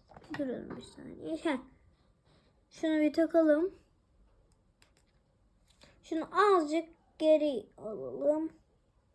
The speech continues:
Heh. Çok olmadı. Neyse. He.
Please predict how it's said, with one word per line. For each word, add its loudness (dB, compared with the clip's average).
Heh. -10
Çok -12
olmadı. -8
Neyse. -10
He. 0